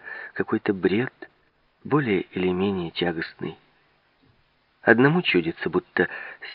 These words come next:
стены комнаты, все суживаясь, надвигаются на него, готовые вот-вот раздавить ему голову. Потом они раздвигаются, отпускают его,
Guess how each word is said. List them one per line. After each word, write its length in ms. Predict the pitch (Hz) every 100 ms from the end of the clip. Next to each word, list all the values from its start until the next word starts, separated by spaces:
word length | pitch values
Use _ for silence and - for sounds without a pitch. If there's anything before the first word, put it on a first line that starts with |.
| -
стены 300 | - 113 101
комнаты, 680 | - 104 104 95 87 - -
все 220 | - -
суживаясь, 600 | - 104 113 98 90 82 - - - - -
надвигаются 760 | 87 92 92 123 120 117 -
на 60 | 110
него, 340 | 107 104 104 - - - -
готовые 500 | 90 - 98 95 90
вот-вот 400 | 92 98 107 - - - -
раздавить 600 | 95 98 92 98 117 -
ему 200 | 87 80
голову. 520 | 101 123 117 107 - - - - - - _
Потом 260 | 107 -
они 140 | 117 95
раздвигаются, 1120 | 92 - 98 98 113 123 120 117 113 - 107
отпускают 840 | - - 107 - 107 120 120 113
его, 240 | 110 110